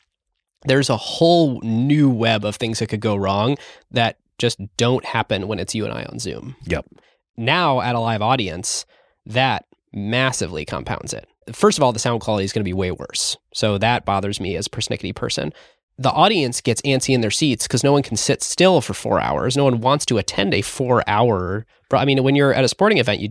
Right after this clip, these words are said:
Speaker 1: d-, halftime, quarters, you know, you go get concessions, you whatever. So it makes the product different and I think worse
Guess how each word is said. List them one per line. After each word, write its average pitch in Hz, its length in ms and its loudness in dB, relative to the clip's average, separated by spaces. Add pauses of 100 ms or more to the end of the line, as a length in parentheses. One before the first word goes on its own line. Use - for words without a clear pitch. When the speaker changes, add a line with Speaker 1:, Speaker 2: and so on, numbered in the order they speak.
(120)
Speaker 1:
d-, - 80 -6
halftime, 123 520 0
quarters, 123 680 0 (340)
you 117 80 -4
know, 110 60 2
you 107 240 0
go 120 160 2
get - 140 -14
concessions, 117 720 0
you 110 100 -2
whatever. 135 340 -2 (320)
So 120 440 0 (320)
it 135 160 0 (120)
makes 131 420 0
the 104 100 -4
product 143 760 0 (160)
different 165 520 0
and 123 100 0
I 113 100 0
think - 540 -2
worse 117 640 2